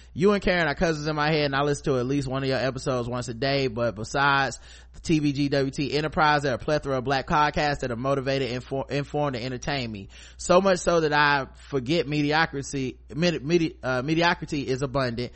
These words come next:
and I just listen to the talented creators. Uh, thank you so much, Rod and Karen, for, you're both doing a great job.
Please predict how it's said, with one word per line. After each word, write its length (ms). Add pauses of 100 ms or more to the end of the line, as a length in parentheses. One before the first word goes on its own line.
(280)
and 160
I 140
just 280
listen 300
to 140
the 100
talented 540
creators. 520 (500)
Uh, 260
thank 280
you 40
so 220
much, 380 (100)
Rod 300
and 60
Karen, 500 (100)
for, 340
you're 140
both 300
doing 180
a 40
great 240
job. 500